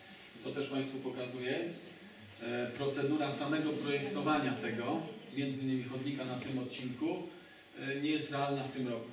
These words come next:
Ja myślałem, że będziemy w stanie to zrobić, e, e, zaprojektować i wykonać jeszcze w tym roku,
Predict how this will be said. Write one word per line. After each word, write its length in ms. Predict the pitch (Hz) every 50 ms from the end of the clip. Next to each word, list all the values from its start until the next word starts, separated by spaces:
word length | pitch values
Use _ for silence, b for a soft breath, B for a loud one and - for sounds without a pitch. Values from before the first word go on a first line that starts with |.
| - - 135
Ja 60 | 135 139 139
myślałem, 300 | 135 - 147 143 139 127
że 80 | 131
będziemy 300 | 131 127 123 131 131 131
w 60 | 131 127
stanie 280 | - 143 135 127 127 123 -
to 180 | 131 123 113 117
zrobić, 400 | 127 117 110 113 - - - 127
e, 40 | 123
e, 840 | 120 120 117 113 113 117 - 120 117 117 117 117 117 113 107 127
zaprojektować 920 | 131 139 135 127 139 131 127 131 - - 143 135 117 - 113 117 123 - - - - 139
i 60 | 131
wykonać 480 | 120 127 120 - 139 131 127 123 - -
jeszcze 200 | 117 - - -
w 80 | 110
tym 160 | - 117 113 123
roku, 360 | 123 127 - - 165 180